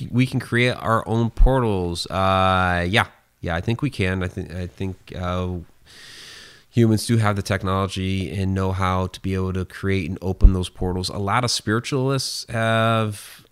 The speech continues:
I say spiritualists, I, whatever you wanna call them. Yeah, people are able to open portals and, and do different things. Um, you know, I,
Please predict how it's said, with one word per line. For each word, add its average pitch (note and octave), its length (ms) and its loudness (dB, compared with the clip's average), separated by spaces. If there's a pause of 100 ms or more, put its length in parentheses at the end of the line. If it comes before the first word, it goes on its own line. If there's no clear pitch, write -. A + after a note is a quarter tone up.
I G2 80 -12
say - 180 -8
spiritualists, E2 840 -10
I, - 80 -14 (1120)
whatever B2+ 380 0
you A2 100 4
wanna G2 240 0 (800)
call E2+ 240 -6
them. D#2 140 -8
Yeah, B2 220 0
people C3 300 -2
are A#2+ 100 2
able G#2 200 0
to G2+ 160 -4
open - 260 -2
portals E2+ 460 -4
and, E2 80 -4
and E2+ 180 -6
do F2 100 -4
different E2+ 300 -8
things. D#2+ 380 -8 (420)
Um, F2 500 -4 (1800)
you F2 80 -8
know, D2+ 80 -8
I, F#2 180 -8